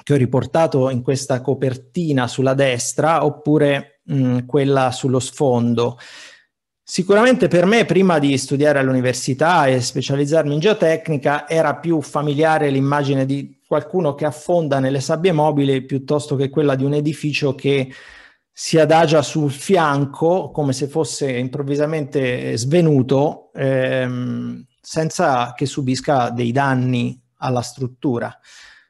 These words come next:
Comunque entriamo nel merito della questione, ehm, e iniziamo discutendo quanti, eh, casi di sabbie mobili fatali esistono.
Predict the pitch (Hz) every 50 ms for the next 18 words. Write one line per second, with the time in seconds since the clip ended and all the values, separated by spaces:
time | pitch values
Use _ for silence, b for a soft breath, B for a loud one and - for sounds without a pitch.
0 | B _ - 285 254 190 - 180 180 165 - 269 277 254 233 202 180 - 170 165
1 | 165 170 170 175 175 170 156 147 170 156 147 147 151 139 139 160 143 131 - -
2 | - 175 147 131 117 120 120 135 175 214 220 226 - - 185 165 156 147 151 151
3 | 151 147 147 151 151 151 165 202 208 233 262 254 - 254 254 233 185 160 165 -
4 | - 208 - 202 185 190 185 165 160 147 135 - - - _ B B B B B
5 | B B B B B _ _ - 226 262 277 247 262 - _ - 202 190 190 190
6 | - 180 170 160 160 - - 226 214 214 208 165 175 170 151 160 147 - - 185
7 | 190 170 160 165 170 165 170 170 170 156 151 147 147 135 - - 165 165 - 175
8 | 160 156 156 156 147 143 143 143 143 147 151 147 143 143 139 127 - _ _ 143
9 | 127 127 127 123 123